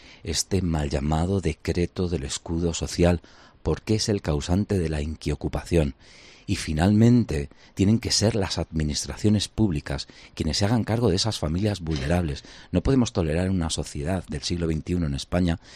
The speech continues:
que una familia sea vulnerable sine die, con unos servicios sociales que les han declarado vulnerables sin ofrecerles los recursos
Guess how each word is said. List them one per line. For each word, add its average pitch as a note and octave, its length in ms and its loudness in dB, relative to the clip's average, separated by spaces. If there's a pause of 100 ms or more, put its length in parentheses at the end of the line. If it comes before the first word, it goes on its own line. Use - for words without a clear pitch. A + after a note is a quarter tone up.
(160)
que - 80 -2
una A#2 100 4
familia G#2 380 0
sea G#2+ 160 2
vulnerable G2 600 2
sine E2+ 560 0
die, F#2+ 340 -2 (320)
con E2+ 140 4
unos B2 220 4
servicios G#2+ 420 -2
sociales F#2 500 -2 (320)
que G2 120 -2
les E2 220 0
han D3 200 0
declarado F#2+ 580 0
vulnerables E2+ 600 -2 (260)
sin G2+ 260 0
ofrecerles C3 640 -2
los F#2 260 0
recursos E2 760 -4